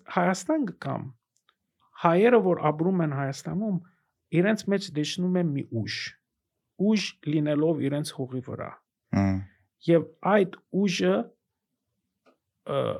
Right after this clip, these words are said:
Speaker 1: մ-, որոշ չափով, ը, սպիրկահայը, ը,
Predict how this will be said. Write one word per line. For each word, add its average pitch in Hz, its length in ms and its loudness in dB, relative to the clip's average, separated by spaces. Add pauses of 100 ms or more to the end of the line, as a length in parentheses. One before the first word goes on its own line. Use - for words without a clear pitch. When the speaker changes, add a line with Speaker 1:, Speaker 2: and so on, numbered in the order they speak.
(200)
Speaker 1:
մ-, 143 340 -4
որոշ 156 360 0
չափով, 180 580 2 (220)
ը, - 180 -8 (1120)
սպիրկահայը, 165 920 -2 (380)
ը, 139 140 -6